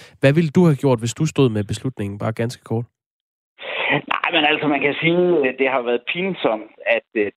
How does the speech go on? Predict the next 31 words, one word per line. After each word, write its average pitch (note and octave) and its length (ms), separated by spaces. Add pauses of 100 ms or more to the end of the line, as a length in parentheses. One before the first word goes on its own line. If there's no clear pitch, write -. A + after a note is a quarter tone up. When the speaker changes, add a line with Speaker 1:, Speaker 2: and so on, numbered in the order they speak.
Speaker 2:
den D3 220
viden, D3 400
som, F#2 280 (220)
øh, F2+ 640 (240)
i G#2 100
hvert A2 280
fald A2 260
i, F#2 320 (100)
øh, D#2+ 160 (400)
i, G2 60 (240)
i, F2+ 460
øh, F2+ 300
P - 60
E G2 260
T - 40 (260)
og F#2 120 (180)
F - 40
E-sammenhæng F#2+ 800
har G2 80
været F2 260
til F#2+ 100 (400)
stede - 160
i, F2+ 400
øh, D#2 140 (300)
i G2 100
to D3 280
år, A#2+ 420
som F2+ 100
har F#2+ 140
været F2 200
offentligt - 380